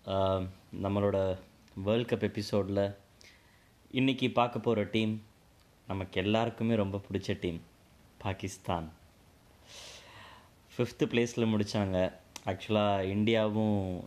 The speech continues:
இங்கிலாண்டும் கூட்டு சதி பண்ணி வேணும்னே பாகிஸ்தானோட செமிஃபைனல் வாய்ப்பை வந்துட்டு, ஆ,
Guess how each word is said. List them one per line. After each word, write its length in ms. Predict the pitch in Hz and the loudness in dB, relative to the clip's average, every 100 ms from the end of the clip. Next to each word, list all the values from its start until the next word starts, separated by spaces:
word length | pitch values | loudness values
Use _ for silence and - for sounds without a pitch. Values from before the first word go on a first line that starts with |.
| - | -8
இங்கிலாண்டும் 640 | 101 101 104 101 98 104 104 | -4 0 2 2 0 -2 0
கூட்டு 280 | 127 120 | -2 -2
சதி 280 | 113 98 95 | -4 -2 -2
பண்ணி 400 | 90 98 101 104 - - - - - - - - | -2 -2 0 -2 -6 -20 -20 -20 -20 -20 -20 -4
வேணும்னே 800 | 95 110 117 113 113 113 101 92 92 | 0 2 2 2 2 2 0 -2 -4
பாகிஸ்தானோட 720 | 98 101 107 104 113 98 90 87 | -2 0 -2 -4 -2 0 0 -2
செமிஃபைனல் 540 | - 98 104 104 95 85 | -2 -2 0 0 0 0
வாய்ப்பை 440 | 85 98 101 95 | 2 2 0 -2
வந்துட்டு, 640 | 87 87 87 95 87 82 90 - - - - - - - _ 85 | -2 -4 -4 -2 -2 -4 -10 -20 -20 -20 -20 -20 -20 -20 _ -10
ஆ, 340 | 85 80 | -6 -4